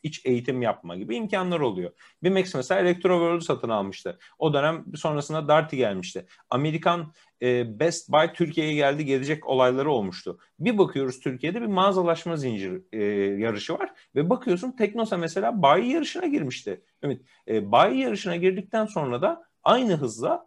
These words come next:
bayilerini kapatmaya başladığını gördük bu zincir mağazaların. Pek çoğunun bu aşırı derecede en ufak Anadolu kasabasına bile bayi yapma hedefi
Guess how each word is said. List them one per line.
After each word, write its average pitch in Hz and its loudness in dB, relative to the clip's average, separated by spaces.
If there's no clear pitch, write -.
bayilerini 175 4
kapatmaya 180 0
başladığını 160 -2
gördük 101 0
bu 110 -4
zincir 101 -4
mağazaların. 95 -4
Pek 254 -2
çoğunun 165 0
bu 180 6
aşırı 208 -2
derecede 127 0
en 202 2
ufak 147 0
Anadolu 143 -2
kasabasına 113 -4
bile 98 -2
bayi 123 2
yapma 95 -2
hedefi 151 -2